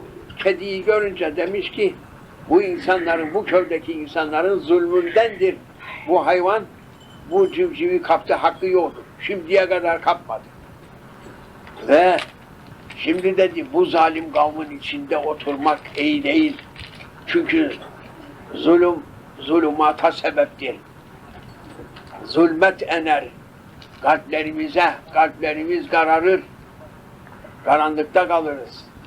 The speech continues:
Emretmiş ki, "Burada duramam artık, hicret edeceğim."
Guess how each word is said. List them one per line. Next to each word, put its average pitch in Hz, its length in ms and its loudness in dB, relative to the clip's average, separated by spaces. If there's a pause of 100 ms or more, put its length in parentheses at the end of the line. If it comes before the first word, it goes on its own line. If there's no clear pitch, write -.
(720)
Emretmiş 196 720 0
ki, 233 240 -4 (720)
"Burada 165 320 2
duramam 175 460 0
artık, 170 340 -2 (520)
hicret 160 440 0
edeceğim." - 520 -8